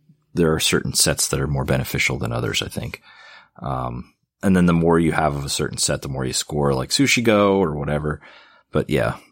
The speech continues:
it's, it's something we'll have to check out, and maybe something I'll pick up, you know, if I can find it, decent deal, or maybe even at pax, we'll see. Um, I also got to sit down and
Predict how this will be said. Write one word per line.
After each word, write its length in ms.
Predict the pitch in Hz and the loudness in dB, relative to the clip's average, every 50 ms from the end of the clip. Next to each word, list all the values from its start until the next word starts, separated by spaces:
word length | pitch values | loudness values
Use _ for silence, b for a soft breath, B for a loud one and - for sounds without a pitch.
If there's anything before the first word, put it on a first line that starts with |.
| _ - | _ -4
it's, 340 | - 95 - - - - - | -4 -2 0 0 -2 -2 -2
it's 140 | - - - | -2 0 2
something 260 | - - - - 82 | 2 2 2 2 0
we'll 100 | 78 71 | 0 0
have 140 | - - - | -2 -2 -4
to 100 | - 73 | -6 -4
check 260 | - - 65 - - | -2 -2 -2 0 2
out, 220 | 71 67 65 62 64 | 2 2 2 2 2
and 80 | 76 90 | 4 4
maybe 180 | 104 101 95 | 4 4 4
something 260 | 82 - - - 78 | 2 2 0 2 0
I'll 80 | 73 71 | 0 0
pick 200 | - - 76 - | -2 -4 -2 -2
up, 140 | 71 - - _ - - - - _ | -4 -4 -6 _ -20 -20 -20 -20 _
you 120 | - 78 71 | -8 -6 -6
know, 80 | 67 | -6
if 120 | 64 - - | -4 -4 -6
I 60 | 69 | -6
can 120 | - 71 69 | -4 -6 -4
find 300 | - 76 69 69 69 65 | -4 -2 -2 0 -2 -2
it, 140 | 65 - - _ _ - 78 - | -4 -6 -10 _ _ -14 -12 -6
decent 340 | - - 80 - - 67 - | -4 -2 -2 0 -2 -2 -2
deal, 220 | - 67 65 67 65 | 0 2 2 4 4
or 260 | 65 65 65 65 - _ - | 2 2 0 -2 -6 _ -2
maybe 280 | 120 117 117 101 85 | 2 2 4 4 4
even 140 | 73 69 67 | 2 2 0
at 120 | 64 - - | -2 -2 -2
pax, 340 | - - 71 69 - - | -2 -2 -2 -2 -2 -4
we'll 80 | - 67 | -4 -4
see. 300 | - - 67 67 67 b b b b b b b b b b b b - - | -2 -2 -2 -2 -4 b b b b b b b b b b b b -14 -10
Um, 480 | 69 71 71 69 67 67 67 - - _ _ _ _ _ _ _ _ _ _ _ _ B B B B B B B _ _ - | -6 -4 -2 -2 -2 -4 -6 -8 -12 _ _ _ _ _ _ _ _ _ _ _ _ B B B B B B B _ _ 2
I 60 | 110 | 4
also 280 | 123 143 160 - 160 | 4 4 4 2 2
got 220 | 131 127 123 117 - | 4 4 2 2 0
to 120 | - 101 95 | -4 -4 -4
sit 180 | - - 98 - | -4 -4 -2 0
down 340 | 110 101 101 98 95 90 - | 2 4 4 4 2 0 -2
and 420 | 90 87 90 87 87 85 85 - | -2 -2 -2 -2 -2 -4 -6 -10